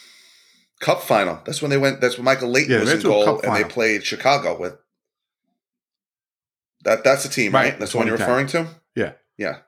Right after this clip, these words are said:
Speaker 2: Yes. So he's the eighth overall pick, and he comes straight to the N H L. You know, he was a Canadian kid, so it was either juniors or the N H L. They put him,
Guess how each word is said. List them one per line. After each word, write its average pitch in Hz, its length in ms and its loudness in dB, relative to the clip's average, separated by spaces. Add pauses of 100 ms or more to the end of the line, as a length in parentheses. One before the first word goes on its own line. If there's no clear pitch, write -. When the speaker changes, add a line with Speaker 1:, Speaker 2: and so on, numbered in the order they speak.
(120)
Speaker 2:
Yes. - 340 -2 (760)
So 113 500 2 (420)
he's 143 280 -2
the 139 120 0
eighth 151 240 0
overall 143 480 2
pick, - 400 -4 (240)
and 120 100 2
he 120 60 4
comes 120 260 0
straight 127 300 0
to 123 80 -2
the 113 140 2
N 104 100 2
H 92 200 -4
L. - 220 -10 (420)
You 110 80 0
know, 90 80 0
he 98 100 0
was 92 120 -2
a 95 160 2
Canadian 98 440 2
kid, 98 220 -2
so 92 360 -4
it 101 60 -4
was 92 120 -2
either 92 160 0
juniors 110 420 2
or 98 40 -6
the 104 140 2
N 98 100 2
H 95 180 -2
L. 104 360 0
They 92 140 -2
put - 260 0
him, 113 200 -2